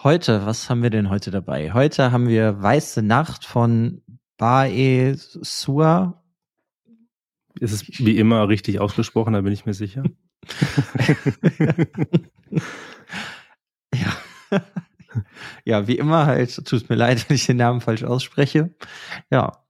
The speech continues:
Speaker 1: das ist ein Buch, das im Surkamp Verlag erschienen ist. Vor ein, zwei Monaten, drei?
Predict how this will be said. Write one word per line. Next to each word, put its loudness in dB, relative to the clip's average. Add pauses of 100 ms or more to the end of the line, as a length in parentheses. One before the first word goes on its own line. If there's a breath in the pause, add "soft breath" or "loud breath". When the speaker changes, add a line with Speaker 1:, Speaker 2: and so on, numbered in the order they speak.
(140)
Speaker 1:
das 0
ist 0
ein 4
Buch, 2
das 0
im 2
Surkamp 2
Verlag 2
erschienen 0
ist. -4 (580)
Vor 0
ein, 0
zwei 0
Monaten, 2
drei? 2